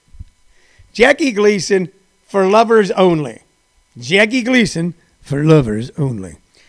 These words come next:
So, uh, this was music that would be best described in the late fifties, early sixties as mood music.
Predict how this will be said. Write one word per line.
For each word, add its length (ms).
So, 320
uh, 280
this 260
was 180
music 480
that 160
would 220
be 160
best 280
described 640
in 160
the 140
late 200
fifties, 460
early 220
sixties 480
as 260
mood 480
music. 600